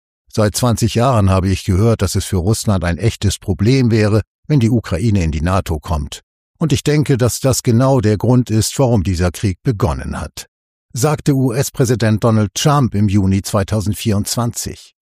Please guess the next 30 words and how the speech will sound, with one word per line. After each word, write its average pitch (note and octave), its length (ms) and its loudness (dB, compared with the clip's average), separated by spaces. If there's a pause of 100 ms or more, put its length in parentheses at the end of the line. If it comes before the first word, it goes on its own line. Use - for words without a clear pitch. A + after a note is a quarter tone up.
(480)
Die D3 60 -2
deutschen E3 340 2
Kriegstreiber C3+ 680 0
in A#2 120 2
Politik B2+ 460 0
und A#2+ 140 2
Journalismus A#2 800 0
wollen G#2 240 2
das A2 220 -2
nicht A2 240 -4
wahrhaben G#2 640 0
und G#2 200 -6
halten A#2 280 -2
weiter F2+ 260 -2
an G2 120 -2
ihren G#2 280 0
Lügen D#2+ 320 -4
fest. - 540 -8 (580)
Den A2 120 2
Höhepunkt A#2+ 640 4
dieser G2 240 0
beschämenden G2+ 720 0
Unterwürfigkeit A2+ 960 -2
erlebten C3 520 -2
wir, D3 200 2 (320)
als C3+ 240 -2
der C3+ 140 0
Bundesgerichtshof C#3 920 2
feststellte, C#3 920 -2
dass C3+ 320 -2